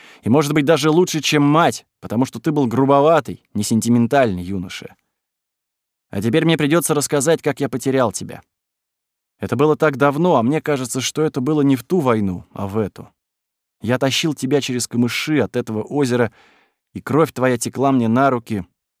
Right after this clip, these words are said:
и солнце пекло невыносимо, а там, на берегу, наверное, уже не осталось никого в живых. Такой огонь был направлен на эту поросшую камышом узкую полоску земли.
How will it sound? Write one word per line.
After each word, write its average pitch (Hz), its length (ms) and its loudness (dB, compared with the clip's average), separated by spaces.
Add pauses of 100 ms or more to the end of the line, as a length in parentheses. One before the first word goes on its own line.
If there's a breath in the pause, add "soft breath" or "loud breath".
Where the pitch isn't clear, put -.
(340)
и 98 60 -6
солнце 165 380 0
пекло 131 300 -2
невыносимо, 131 760 0 (540 loud breath)
а - 120 -6
там, 170 260 2
на 143 100 2
берегу, 135 420 2
наверное, 135 460 4
уже 131 200 0
не 143 80 2
осталось 147 460 2
никого 135 340 2
в 135 60 -6
живых. 156 480 2
Такой 156 320 2
огонь 143 320 2
был 135 160 2
направлен 131 640 2
на 127 140 2
эту 131 180 -4
поросшую 127 560 0
камышом 131 460 0
узкую 139 340 -2
полоску 131 420 -2
земли. 123 480 2